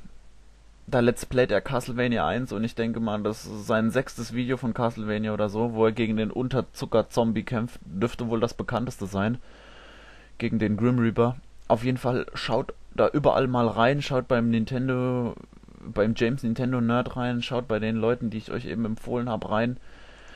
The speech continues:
Es wird also eine ziemlich heftige Kategorie von mir. Das sag ich euch gleich. Nochmal zur Info. Ich werde diese Videos in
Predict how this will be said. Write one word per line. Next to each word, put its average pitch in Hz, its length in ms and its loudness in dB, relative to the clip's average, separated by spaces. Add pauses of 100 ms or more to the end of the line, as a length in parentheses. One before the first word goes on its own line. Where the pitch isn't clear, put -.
(480)
Es 120 240 -2
wird - 340 2
also 123 240 4
eine 123 240 2
ziemlich - 400 -4
heftige 127 360 -4
Kategorie 101 540 -4
von 90 200 -4
mir. - 180 -8 (300)
Das 104 200 -4
sag 113 160 0
ich 113 80 -6
euch 107 160 -2
gleich. 92 400 2
Nochmal 143 400 2
zur 135 140 2
Info. 107 340 -2 (920)
Ich 113 220 -2
werde 127 240 6
diese 139 320 -2
Videos 135 540 2 (640)
in 127 360 2